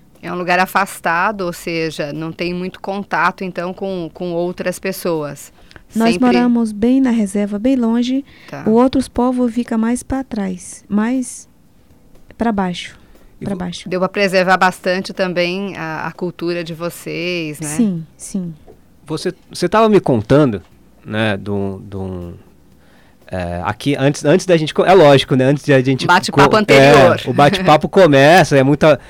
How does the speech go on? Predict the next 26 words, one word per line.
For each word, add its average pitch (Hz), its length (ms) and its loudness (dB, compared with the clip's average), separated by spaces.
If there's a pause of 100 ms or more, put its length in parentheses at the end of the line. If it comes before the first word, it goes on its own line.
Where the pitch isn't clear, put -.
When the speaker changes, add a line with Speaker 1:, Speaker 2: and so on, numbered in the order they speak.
Speaker 3:
são - 160 0
muitas 156 400 6
dúvidas. 139 420 2 (160)
Você 165 140 -6
tava 185 180 2
me 185 120 2
contando 165 420 0
sobre, 160 440 0 (240)
né, 131 280 0
que - 100 -12
te-, 156 160 0
houve 160 240 4
um 175 80 4
período 156 640 4 (360)
em 123 200 -4
que 120 560 0
os 120 160 -2
I-, 127 280 -4
Iauanauás 123 640 2
não, 135 240 -2
não, 127 240 -6 (400)
não 120 140 -4
queriam 131 340 2
mais 120 340 0
falar 113 540 0
a, 101 220 -4